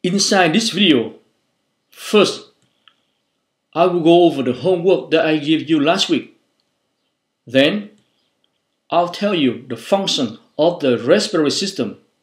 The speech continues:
Next, I will show you the anatomy of the respiratory system. Then, some common medical terminology terms related to this system. And last,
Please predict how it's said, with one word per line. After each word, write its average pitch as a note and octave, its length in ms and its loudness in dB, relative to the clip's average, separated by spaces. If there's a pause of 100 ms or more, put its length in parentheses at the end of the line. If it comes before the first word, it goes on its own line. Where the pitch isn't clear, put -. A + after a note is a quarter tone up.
(1600)
Next, - 540 -4 (680)
I E3+ 80 2
will F#3 140 6
show F#3+ 320 2
you B2+ 320 -2 (720)
the C#3 220 0
anatomy E3+ 680 2
of E3+ 220 0
the B2+ 180 0
respiratory D#3+ 640 0
system. A2+ 480 -4 (960)
Then, C#3+ 480 -2 (380)
some F#3 340 -2
common C3+ 460 0
medical C#3+ 480 -2
terminology F3+ 680 -2
terms C#3+ 540 -2 (480)
related D3 540 2
to E3 100 4
this F#3 180 0
system. B2 400 -4 (1500)
And B2+ 200 2
last, - 380 -2